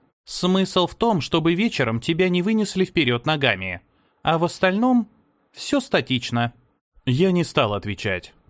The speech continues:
просто сделал очередной глоток кофе.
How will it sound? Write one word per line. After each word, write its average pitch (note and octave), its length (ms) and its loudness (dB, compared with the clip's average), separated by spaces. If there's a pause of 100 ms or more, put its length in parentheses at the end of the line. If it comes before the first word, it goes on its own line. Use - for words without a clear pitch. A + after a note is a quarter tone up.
(100)
просто F#3 340 0
сделал G#2+ 440 0
очередной B2 500 -2
глоток A2 400 -2
кофе. F2 460 -4